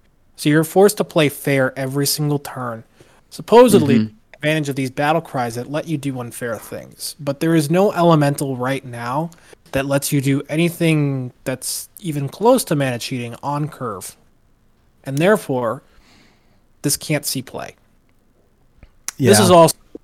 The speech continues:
Speaker 1: bit of a reactive and defensive card. They make it look proactive with the five six stats, but you have to turn a minion into a zero one frog with taunts.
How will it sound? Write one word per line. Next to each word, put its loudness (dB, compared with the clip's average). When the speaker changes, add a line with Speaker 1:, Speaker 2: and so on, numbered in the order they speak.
Speaker 1:
bit 6
of 6
a 2
reactive -4
and -12
defensive -12
card. -18
They 2
make 4
it 4
look 4
proactive 2
with -6
the -8
five -6
six -6
stats, -8
but -2
you 0
have 0
to 0
turn 0
a 2
minion -2
into -8
a -6
zero -6
one -8
frog -6
with -14
taunts. -14